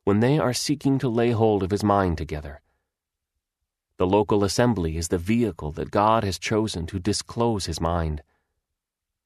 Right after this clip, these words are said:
Through some believers, he speaks as prophet. Through others, he speaks as priest. Still, through others, he speaks as sage.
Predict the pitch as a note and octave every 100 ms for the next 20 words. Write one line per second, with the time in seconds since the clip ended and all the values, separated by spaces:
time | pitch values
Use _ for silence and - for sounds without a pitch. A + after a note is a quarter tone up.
0 | _ _ A2 G#2+ - A#2 C3 C3+ B2+ F#2+
1 | E2+ - - _ _ - - F2+ E2+ G2
2 | - A#2+ A2+ F#2 - _ _ _ _ _
3 | _ _ _ - A#2 A2 C3+ G2 D#2+ -
4 | G2+ - G#2+ - D#2+ - - A#2+ F2 -
5 | - _ _ _ _ _ _ _ _ _
6 | - - A2 F#2 - G2+ G2+ G#2+ G#2+ G#2
7 | - G#2+ - G#2+ G2 - F#2+ - G#2 F#2+
8 | D2 D2 -